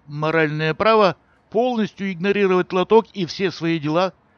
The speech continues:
делать исключительно в обувь этой юной особы. К ней, кстати, возмущенные соседи в дверь постучали,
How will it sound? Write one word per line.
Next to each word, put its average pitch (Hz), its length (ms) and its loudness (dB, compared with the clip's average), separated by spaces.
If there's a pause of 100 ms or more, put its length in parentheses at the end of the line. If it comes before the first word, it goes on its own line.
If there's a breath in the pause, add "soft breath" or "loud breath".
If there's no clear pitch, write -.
(120)
делать 233 340 -2
исключительно 220 720 -4
в 156 100 -4
обувь 196 260 -4 (100)
этой 175 400 0
юной 151 440 -4
особы. 110 420 -8 (240)
К - 60 -14
ней, 214 240 0
кстати, 247 420 -6
возмущенные 208 680 0
соседи 220 460 -6
в 185 80 0
дверь 202 240 -2
постучали, 190 920 -2